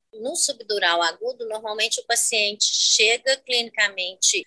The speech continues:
mais grave, com principalmente rebaixamento do nível de consciência. Então, é muito importante que na admissão na sala de emergência ele tenha o A B C D E do A T L S bem realizado. Então, tem que ter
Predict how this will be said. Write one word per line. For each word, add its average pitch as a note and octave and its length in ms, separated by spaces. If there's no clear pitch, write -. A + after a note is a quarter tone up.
mais F3+ 240
grave, F#3+ 480
com A3 200
principalmente C4+ 880
rebaixamento A#3 760
do G#3+ 120
nível F#3 340
de - 120
consciência. F3 920
Então, G#3+ 220
é G#3+ 80
muito A#3+ 320
importante G#3 640
que G#3 80
na F#3+ 220
admissão F#3+ 500
na G#3 160
sala G3 320
de F#3+ 100
emergência F3+ 800
ele F3+ 420
tenha F#3 520
o F#3+ 100
A F#3 80
B F#3+ 140
C F#3 180
D F3+ 300
E E3+ 60
do F#3 140
A F3+ 60
T - 100
L E3+ 260
S E3 240
bem G3+ 440
realizado. F#3+ 680
Então, F#3+ 320
tem F3+ 140
que - 100
ter G#3+ 340